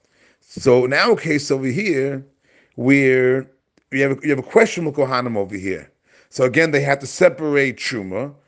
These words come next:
from their own produce, but they're not required to give this truma to a definite Kohen,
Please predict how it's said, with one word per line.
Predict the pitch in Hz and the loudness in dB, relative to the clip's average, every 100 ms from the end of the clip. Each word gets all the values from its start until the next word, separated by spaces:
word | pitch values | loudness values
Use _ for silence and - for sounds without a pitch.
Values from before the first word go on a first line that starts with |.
| _ _ | _ _
from | 120 | -8
their | 127 | -4
own | 143 156 | -4 0
produce, | 202 226 160 98 - _ _ _ - | 2 2 0 -12 -16 _ _ _ -4
but | 139 | -2
they're | 147 | 0
not | 190 | -2
required | 180 170 151 214 226 175 165 | -4 -6 -6 -4 -2 -2 -4
to | 139 | -6
give | 170 | -6
this | 147 | -6
truma | - 170 151 | -4 -2 -2
to | 135 131 | 2 2
a | |
definite | 104 196 196 147 127 | 4 2 0 -4 -4
Kohen, | - 117 104 110 165 | -6 -8 -8 -10 -12